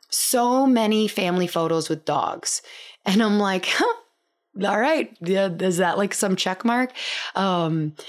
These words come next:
and you're, like, looking at, like, where they live and where they work.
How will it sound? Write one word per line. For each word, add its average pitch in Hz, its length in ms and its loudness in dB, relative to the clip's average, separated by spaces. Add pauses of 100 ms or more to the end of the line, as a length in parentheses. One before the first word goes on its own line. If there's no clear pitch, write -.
(200)
and 208 100 4
you're, 175 160 4
like, 131 220 -2
looking 247 320 2
at, 220 140 -2
like, 151 200 -8
where 156 160 0
they 147 200 -4
live 269 760 2 (220)
and 180 160 2
where 151 140 2
they 139 160 2
work. 269 640 2